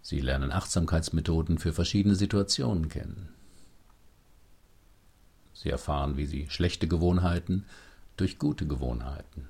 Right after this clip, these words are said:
ersetzen. Wie Sie den Grund für Ihre schlechte Stimmung schneller erkennen und wissen, was Sie dagegen tun können.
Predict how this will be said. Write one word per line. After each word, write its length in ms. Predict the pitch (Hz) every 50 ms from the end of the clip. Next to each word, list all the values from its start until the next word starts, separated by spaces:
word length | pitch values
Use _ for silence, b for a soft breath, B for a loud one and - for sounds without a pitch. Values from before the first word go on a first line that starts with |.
| - - -
ersetzen. 640 | - 85 76 - 60 - - - - - - 82 - - - _ _ - - - - _ _ _ _ - _ _ - - - _ - - b b b b b b b b b b b b b b b b -
Wie 200 | 71 78 80 82
Sie 140 | 82 87
den 160 | 85 87 90 87
Grund 340 | 92 104 139 151 120 -
für 160 | - - 73 69
Ihre 220 | - - 62 -
schlechte 340 | - - 87 - - - -
Stimmung 380 | - - 101 101 101 101 98
schneller 300 | - - 101 98 98 98
erkennen 540 | - 87 - - - 90 95 101 110 117 120
und 280 | - - 78 78 - - - - -
wissen, 400 | 90 80 - - 95 101 107 107 B B B B B B B _
was 240 | - 65 65 - -
Sie 300 | - - 78 85 92 92 - -
dagegen 420 | 90 90 92 - 69 - - 85
tun 260 | - - 107 104 101
können. 440 | - - 98 - - - 90 87 82